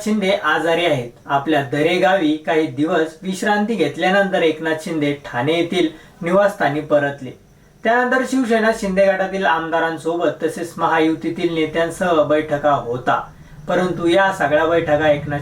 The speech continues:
शिंदे यांनी रद्द केल्या आहेत. प्रकृती अद्याप सुधारणा न आल्याने डॉक्टरांनी एकनाथ शिंदे यांना आराम करण्यास सल्ला दिला आहे. या निवडणुकीत पराभूत झालेले मनसे नेते राजू पाटील यांनी ईव्हीएम वरून टीकास्त्र सोडलं,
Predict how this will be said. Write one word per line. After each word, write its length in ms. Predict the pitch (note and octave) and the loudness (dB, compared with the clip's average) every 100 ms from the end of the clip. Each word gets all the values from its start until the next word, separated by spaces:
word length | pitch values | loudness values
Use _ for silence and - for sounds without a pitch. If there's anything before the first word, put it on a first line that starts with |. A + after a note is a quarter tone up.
| - | -6
शिंदे 240 | E3 E3 | -4 0
यांनी 220 | D3 D3 | 0 0
रद्द 260 | C#3+ C3+ C#3+ | -2 -2 -4
केल्या 320 | C#3 C#3+ C3+ | -4 -2 0
आहेत. 180 | B2+ A2+ - - - - | 0 -4 -14 -20 -20 -4
प्रकृती 500 | - A3 B3 B3 B3+ | 0 2 2 2 2
अद्याप 640 | B3 A3+ G#3+ A3+ A3 - - | 2 2 2 0 0 -12 -12
सुधारणा 420 | D3 D#3+ E3 E3+ | -2 0 2 0
न 100 | E3 | 2
आल्याने 640 | E3+ E3 D#3 E3 C3+ C#3 | 2 2 2 0 -2 -4
डॉक्टरांनी 680 | D3 D3 - D3+ D3+ D3+ D3 | 0 0 2 2 2 0 -4
एकनाथ 260 | C#3 - F3+ F#3 | -6 -2 -2 -2
शिंदे 320 | F#3+ F3+ D#3 | -4 2 2
यांना 320 | D#3 D#3 D#3+ - - - | 2 0 0 -2 -12 -8
आराम 360 | C#3 C#3 F3+ F#3+ | -2 2 2 0
करण्यास 460 | F#3+ F#3 F#3 F#3+ - | 0 0 -2 -4 -4
सल्ला 260 | B2 C3 | -4 -4
दिला 260 | B2+ C3+ C#3 | -4 -2 0
आहे. 140 | B2 A#2 - - - - | 0 -4 -14 -18 -16 -2
या 140 | G#3 A3+ | 0 4
निवडणुकीत 480 | A#3 A#3 A3+ G3+ A3+ - | 4 4 4 -2 -8 -2
पराभूत 380 | F#3 F#3+ F3+ D#3+ | 0 0 -2 -6
झालेले 420 | C#3 C#3 D#3+ E3+ | -6 -2 -2 -2
मनसे 400 | E3 D#3+ C#3+ C#3+ | -4 -6 -6 -6
नेते 380 | C#3+ D#3+ D3+ C#3 | -4 -4 -4 -2
राजू 340 | C3+ C3 C#3+ | -2 -2 -6
पाटील 460 | - D#3 D3+ D3 C3+ - - - | 0 0 0 -4 -4 -12 -16 0
यांनी 260 | G3 G#3 A#3 - - F3 | 2 4 0 -2 -14 -6
ईव्हीएम 420 | F3+ G3 A#3 B3 | 0 4 4 4
वरून 500 | A#3+ A#3 A#3 G3 F3+ | 4 6 4 2 -4
टीकास्त्र 560 | F3+ F#3 F#3+ F3+ G3+ F#3+ | -10 -6 -2 -2 -2 -6
सोडलं, 600 | - C3+ C3 D3+ D3 | -6 -8 0 2 2